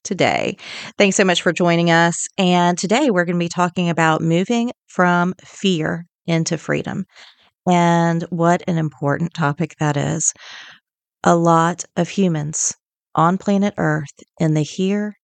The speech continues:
and in the now are suffering from crippling anxiety and feel paralyzed to move into action. And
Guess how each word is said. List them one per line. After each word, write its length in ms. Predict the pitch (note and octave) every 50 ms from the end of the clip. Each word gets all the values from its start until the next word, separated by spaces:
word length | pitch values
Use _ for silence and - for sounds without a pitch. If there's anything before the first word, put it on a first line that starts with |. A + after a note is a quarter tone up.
| _ -
and 140 | - - -
in 140 | - D#3+ D#3+
the 80 | E3 D#3+
now 460 | D#3 D#3 D3+ D3+ D3 C#3+ C#3+ D3 - -
are 140 | - E3 D#3
suffering 540 | - - - E3 D#3 - - E3+ E3 E3+ E3
from 420 | - - E3 D3+ D3+ D3+ D3+ D#3
crippling 440 | - - F3 E3+ - E3 D#3 D3+ D3+
anxiety 680 | C#3+ D#3 D3+ - D3 C#3+ C#3+ D3 C#3+ D#3 - E3+ F3+ - - - - - - - - - - - _ -
and 500 | G3 F#3+ F#3 F3+ F3+ F3+ F3 E3+ E3+ E3+ E3
feel 560 | - - - - G#3 G3 G3 G3 F#3 F#3 F3+ E3+
paralyzed 880 | F3 - - E3 G3 B3+ B3 F3 - A1+ - - - - - - - - -
to 160 | - - F#3
move 440 | F3 E3+ E3+ E3+ E3+ F3+ F3+ G3 F#3+ - -
into 680 | E3+ E3 E3+ E3+ F3 F3+ E3+ - - E3+ D#3 D#3 D3+ -
action. 480 | - C#3 C#3 - - - - - A2+ D3 _ _ _ _ _ _ _ _ _ _ _ _ _ -
And 460 | F3+ F3+ F3 E3+ E3+ E3+ E3+ E3+